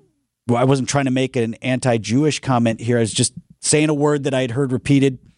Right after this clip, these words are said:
He owned that, said, "I, I should have known better, but I didn't. And I'm also deeply sorry for it. And here's what I'm doing about it. I'm meeting with all these leadership,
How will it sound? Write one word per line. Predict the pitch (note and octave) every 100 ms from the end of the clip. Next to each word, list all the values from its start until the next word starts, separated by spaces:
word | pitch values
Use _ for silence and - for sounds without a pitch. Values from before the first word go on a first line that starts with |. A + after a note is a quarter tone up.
| _ _ _ _
He | F3+ F3+
owned | F3 G#3
that, | C3+ A#2 -
said, | B2+ -
"I, | C3 A#2+
I | C#3+
should | - F3
have | C#3
known | A#2+ C#3 F#3
better, | A2+ G2+ A2+
but | - B2+
I |
didn't. | A#2+ D3 B2+ G#2+ - _ _ _ _ _
And | - C3 B2 B2 - -
I'm | B2+
also | C3+ C#3+ D3
deeply | B2+ C3+ C3 A#2+
sorry | - A#2+ A#2
for | - A2 A2
it. | A2 -
And | C3+ C3 B2+
here's | - D3 B2
what | C3
I'm | A#2+
doing | G#2+ B2 A2
about | G#2+ A2
it. | A2 -
I'm | B2
meeting | B2 C#3 C3+
with | B2+
all | B2 A#2
these | A#2 B2
leadership, | A#2 A2+ B2